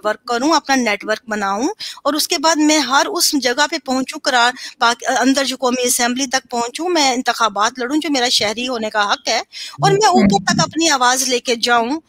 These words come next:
Speaker 1: ताकि लोगों को ये, उन चीजों को, उन जो गलत फहमियां हैं, उनको फौरी जो है उनका हल किया जाए। इन्होंने इनमें से कोई भी तरीका नहीं अपनाया, बल्कि दूसरा रास्ता, सब्र
Speaker 2: अच्छा।
Speaker 1: करो, सब्र करो।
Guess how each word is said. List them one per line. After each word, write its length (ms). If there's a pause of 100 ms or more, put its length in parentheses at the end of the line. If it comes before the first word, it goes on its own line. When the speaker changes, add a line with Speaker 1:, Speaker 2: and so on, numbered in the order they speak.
(360)
Speaker 1:
ताकि 300
लोगों 320
को 160
ये, 140
उन 160
चीजों 340
को, 180
उन 300
जो 160
गलत 320
फहमियां 560
हैं, 80
उनको 320
फौरी 380
जो 120
है 120
उनका 180
हल 220
किया 240
जाए। 240 (500)
इन्होंने 360
इनमें 200
से 140
कोई 300
भी 120
तरीका 420
नहीं 180
अपनाया, 440
बल्कि 300
दूसरा 420
रास्ता, 420 (260)
सब्र 320
Speaker 2:
अच्छा। 240
Speaker 1:
करो, 200
सब्र 400
करो। 360